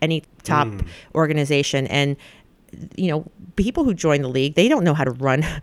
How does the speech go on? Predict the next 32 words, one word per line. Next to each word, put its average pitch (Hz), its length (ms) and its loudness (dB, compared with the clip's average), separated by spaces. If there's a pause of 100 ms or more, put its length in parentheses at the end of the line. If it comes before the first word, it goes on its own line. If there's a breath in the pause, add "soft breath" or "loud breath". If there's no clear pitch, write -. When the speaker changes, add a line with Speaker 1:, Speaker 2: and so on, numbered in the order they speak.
Speaker 1:
<laughs> - 260 -20
but 208 180 6
you 208 180 0
learn 208 280 2
how 214 100 -2
to 202 80 0
do 214 240 -2
it. - 180 -4
Like, 160 140 0
what, 220 380 2
what 226 260 2
place 233 320 2
can 185 160 0
give 190 160 2
you 202 100 0
the 180 160 0
opportunity 156 540 -4
to 156 120 -8
do 143 160 -2
things 147 260 -8
like - 160 -10
that, - 200 -10 (100)
right? - 340 -6
And 104 100 0
I 113 80 2
Speaker 2:
Right. 120 80 2
Speaker 1:
think 196 120 2
it's - 120 -4
so 214 240 4
important 214 320 0
to 156 60 -8
have 156 340 -2